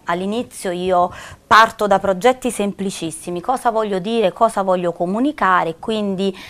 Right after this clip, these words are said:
inizio e fine, inizio, svolgimento, fine. E nello scrivere invece vado a tappe. Quando chiudo un capitolo, poi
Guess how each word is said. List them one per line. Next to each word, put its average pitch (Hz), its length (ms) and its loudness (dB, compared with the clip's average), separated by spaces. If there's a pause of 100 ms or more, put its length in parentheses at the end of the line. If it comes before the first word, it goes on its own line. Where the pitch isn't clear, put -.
(160)
inizio 247 680 4
e 214 120 2
fine, 180 420 -2
inizio, 233 280 2
svolgimento, 214 760 2
fine. 151 500 -6 (480)
E 240 240 8
nello 302 500 6
scrivere 320 600 2
invece 262 540 -2
vado 220 240 6
a 196 120 2
tappe. - 300 2 (520)
Quando 277 420 8
chiudo 262 400 4
un 208 120 2
capitolo, 170 720 2
poi 262 520 6